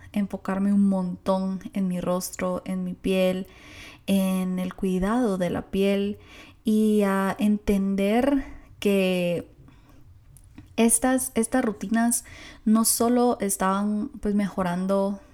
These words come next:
mi, la salud de mi piel, sino que también habían tantos otros beneficios que, que el, el obvio que era, claro, me estoy cuidando mi piel para que se vea lo mejor que pueda verse, ¿verdad? <laughs>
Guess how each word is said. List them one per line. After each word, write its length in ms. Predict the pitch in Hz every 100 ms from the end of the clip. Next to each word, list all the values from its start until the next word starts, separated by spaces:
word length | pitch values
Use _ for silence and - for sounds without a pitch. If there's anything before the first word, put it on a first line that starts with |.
| -
mi, 540 | 196 190 185 180 180 175
la 180 | 185 180
salud 420 | - 175 175 175
de 120 | 190
mi 140 | 208 190
piel, 320 | - 190 - - - -
sino 260 | - 226 226
que 100 | 233
también 300 | 208 202 233
habían 380 | 254 254 254
tantos 480 | 254 247 247 254 -
otros 300 | 240 233 233
beneficios 1120 | 233 220 180 - 233 247 175 165 165 - - - - -
que, 640 | 196 185 180 180 175 185 - - - - - -
que 240 | 196 190
el, 340 | 185 180 180 -
el 200 | 196 185
obvio 440 | 175 220 226 180 175
que 240 | 170 170
era, 440 | 170 175 170 175 -
claro, 320 | 208 208 170
me 220 | 175 175
estoy 280 | - - 190
cuidando 280 | - 185 208
mi 100 | 233
piel 260 | 240 240 240
para 200 | 226 214
que 160 | 190
se 160 | - 170
vea 480 | 175 180 185 - -
lo 180 | 196 190
mejor 640 | 185 165 170 - - 196 - - - - - _ -
que 600 | - 190 185 185 185 180 -
pueda 220 | 180 185
verse, 360 | 233 381 - -
¿verdad? 360 | - - 185 - -
<laughs> 80 | -